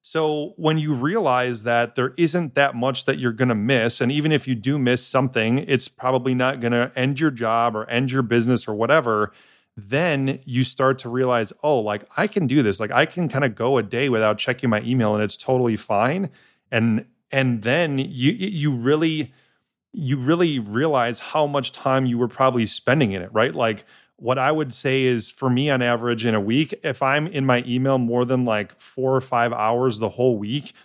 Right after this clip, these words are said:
that's, like, way too much. It's, that's, like, insane. Um, and so I, um, you know, just experimented with that myself. Another thing is there are other tools that you can use. One of my favorites, and I don't,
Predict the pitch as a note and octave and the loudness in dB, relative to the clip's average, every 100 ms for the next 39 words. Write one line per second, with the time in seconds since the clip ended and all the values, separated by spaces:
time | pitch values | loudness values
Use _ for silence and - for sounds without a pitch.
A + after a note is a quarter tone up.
0 | _ C3 C3 C3+ G#2 A2 A2 - A2 G2+ | _ 0 2 0 2 0 0 0 0 0
1 | - - - A3 D#3 D#3 D3+ - C3 B2 | -6 -12 -12 -8 -4 -2 -2 -6 -2 0
2 | B2 - C3 A2+ F#2+ A#2+ A#2 A3+ C#3+ _ | 0 0 0 0 -2 -4 -6 -10 -12 _
3 | _ _ _ A#2+ A#2 A2+ G#2+ G#2+ - - | _ _ _ -2 0 -2 -4 -8 -8 -2
4 | C3 B2+ C3 A#2 B2 A#2 B2+ C#3 C#3 - | -2 0 0 0 0 0 0 0 -4 -12
5 | - A#2 G#2 G2+ G2 A#2 _ C3 B2 A#2 | -2 0 2 -2 -6 -10 _ 2 2 2
6 | B2 A#2+ - C#3+ C#3 B2+ B2 A#2 B2+ A#2+ | -2 -4 -2 0 0 -2 -2 0 0 0
7 | G#2+ - A2+ D3+ - - _ - C3 G3 | -4 0 0 0 -8 -20 _ -4 0 0
8 | D3+ C#3+ C3+ A2+ C3+ C3 C#3+ C3 A#2+ - | 0 -2 -2 -2 0 0 0 0 -2 -4
9 | - C3 C#3+ D3 - D3+ D3 C3+ D3 C#3+ | -6 0 0 0 -2 -2 -2 -2 0 2
10 | D#3+ E3+ - A#2+ B2+ A#2+ A#2+ C3+ - B2 | 2 0 -2 2 2 2 0 0 -2 0
11 | A#2+ A#2+ B2 A2+ A2 B2 B2 | 0 0 -2 0 2 2 0